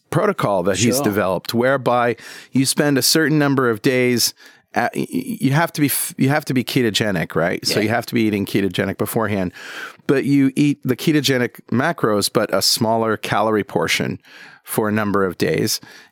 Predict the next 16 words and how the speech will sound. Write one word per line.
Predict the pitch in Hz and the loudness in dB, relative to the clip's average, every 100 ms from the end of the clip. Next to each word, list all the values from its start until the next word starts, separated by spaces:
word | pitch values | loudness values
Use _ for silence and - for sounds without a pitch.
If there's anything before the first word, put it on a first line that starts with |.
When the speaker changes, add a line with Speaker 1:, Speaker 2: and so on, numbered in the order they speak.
| _ | _
Speaker 1:
And, | 107 101 101 185 | -2 0 0 0
Speaker 2:
Mm-hmm. | 104 101 98 101 | 0 2 2 0
Speaker 1:
uh, | |
he | 113 131 151 | 0 2 2
was | 139 | 0
doing | - 123 113 107 | 0 0 2 0
it | 101 | 0
at | - | 0
seven | - 113 107 | 0 0 0
hundred | 101 107 98 | -2 0 0
and | 95 | -2
fifty | - 107 113 | -2 -4 -6
calories, | - 101 98 98 98 98 - - - - - _ | -2 0 2 2 0 -2 -6 -14 -20 -20 -20 _
but | 113 | -2
he | 117 131 | 2 2
says | - 135 120 | 2 2 -2